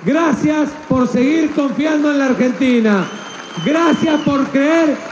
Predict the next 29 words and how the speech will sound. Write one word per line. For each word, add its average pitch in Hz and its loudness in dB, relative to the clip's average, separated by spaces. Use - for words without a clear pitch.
que 254 0
no 294 2
somos 320 -2
ese 285 0
país 294 0
de 302 2
M 302 0
que 254 0
dicen 285 0
que 269 0
somos. 220 0
Gracias 302 0
por 277 0
apostar 277 0
al 302 0
trabajo 294 0
argentino 285 0
y 247 2
gracias 302 0
por 269 2
soñar 320 0
con 302 0
que 277 0
podemos 285 2
ser 330 0
un 285 0
país 294 0
con 277 0
desarrollo. 254 2